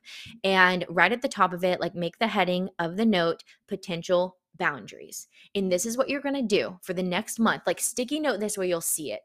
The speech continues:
Put a sticky note on your mirror, on your office, wherever you're gonna see it. And just write the word boundaries,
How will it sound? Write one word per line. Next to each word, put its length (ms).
Put 100
a 60
sticky 360
note 260
on 120
your 140
mirror, 640
on 140
your 180
office, 380
wherever 360
you're 140
gonna 120
see 320
it. 100
And 260
just 240
write 200
the 60
word 220
boundaries, 680